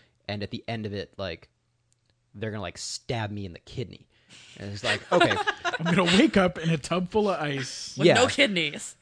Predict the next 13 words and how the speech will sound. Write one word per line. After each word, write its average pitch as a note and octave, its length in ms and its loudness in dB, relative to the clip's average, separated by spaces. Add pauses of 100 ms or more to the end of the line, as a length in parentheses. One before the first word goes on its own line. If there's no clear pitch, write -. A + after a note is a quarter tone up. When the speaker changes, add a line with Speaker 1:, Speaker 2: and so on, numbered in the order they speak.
(500)
Speaker 1:
Yeah, A#2+ 260 4
it's B2+ 100 -2
like, C#3 120 2
so D3+ 100 2
that's D3+ 220 2
the D#3 80 0
kind C3+ 140 2
of B2 60 -2
thing B2+ 180 -2
that A#2+ 120 -8
you B2+ 80 -4
can, B2 140 -6
like, G#2+ 180 -8